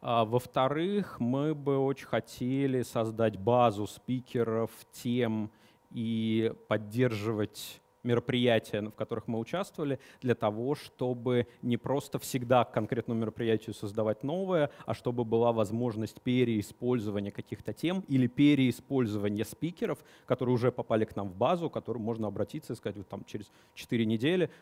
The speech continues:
выступление, можем как-то модернизировать, есть ли какая-то интересная история». То есть чтобы это было именно бюро,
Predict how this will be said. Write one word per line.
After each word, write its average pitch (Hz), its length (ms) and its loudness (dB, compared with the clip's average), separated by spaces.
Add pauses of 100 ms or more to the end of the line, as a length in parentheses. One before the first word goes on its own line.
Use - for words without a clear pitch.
выступление, 131 760 0 (400)
можем 120 260 2
как-то - 240 -4
модернизировать, 110 800 -2
есть 120 160 -2
ли 135 80 -8
какая-то 107 320 -4
интересная 104 480 -4
история». - 420 -12 (260)
То - 60 -8
есть 104 140 -8
чтобы 135 340 0
это 131 220 0
было 123 220 2
именно 131 420 4
бюро, 127 560 4